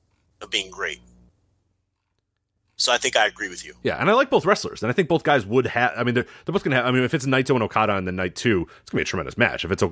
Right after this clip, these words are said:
Speaker 2: Jay White
Speaker 1: Naito Okada is going
Speaker 2: Yeah.
Speaker 1: to be, if, if we get that,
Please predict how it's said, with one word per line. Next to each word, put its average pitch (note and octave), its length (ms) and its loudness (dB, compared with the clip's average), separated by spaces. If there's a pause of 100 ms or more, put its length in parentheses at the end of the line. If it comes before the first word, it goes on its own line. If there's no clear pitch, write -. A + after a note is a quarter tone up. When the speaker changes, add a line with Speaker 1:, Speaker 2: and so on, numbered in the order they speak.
(140)
Speaker 2:
Jay G#2 180 2
White F#2 180 0
Speaker 1:
Naito - 180 0
Okada F3+ 840 2
is C#3+ 140 0
going D3 220 2
Speaker 2:
Yeah. C3+ 160 0
Speaker 1:
to - 20 -
be, C#3+ 80 -2
if, - 200 -6
if - 460 -18
we E3+ 80 -2
get A3+ 300 0
that, C3 300 2